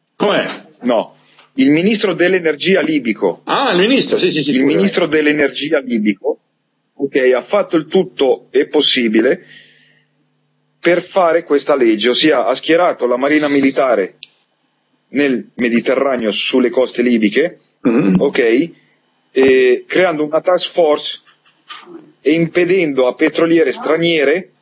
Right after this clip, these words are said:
Speaker 1: Mm-hmm.
Speaker 2: di esportare il gregge, greggio
Speaker 1: Ah, marina libica, allora.
Speaker 2: illegalmente, perché sta
Speaker 1: E quindi
Speaker 2: succedendo
Speaker 1: la,
Speaker 2: anche questo.
Speaker 1: e quindi la marina libica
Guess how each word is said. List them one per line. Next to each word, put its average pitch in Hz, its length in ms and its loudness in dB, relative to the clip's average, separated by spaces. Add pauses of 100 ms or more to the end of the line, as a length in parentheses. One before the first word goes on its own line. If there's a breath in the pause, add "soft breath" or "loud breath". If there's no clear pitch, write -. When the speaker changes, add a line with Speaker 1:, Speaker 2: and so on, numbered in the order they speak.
(220)
Speaker 1:
Mm-hmm. 160 220 2
Speaker 2:
di 185 300 0 (220)
esportare 165 840 0
il 160 140 -2
gregge, 165 680 0 (240)
greggio 147 400 0
Speaker 1:
Ah, 190 260 0
marina 180 300 0
libica, 147 380 0
allora. 117 220 0
Speaker 2:
illegalmente, 117 400 -2
perché 139 300 -2
sta 160 380 -4
Speaker 1:
E 151 60 -2
quindi 233 340 0
Speaker 2:
succedendo 165 420 0
Speaker 1:
la, 147 60 -2
Speaker 2:
anche 135 180 -6
questo. 156 560 -2
Speaker 1:
e 147 80 0
quindi 180 240 0
la 170 100 0
marina 185 200 0
libica 185 460 0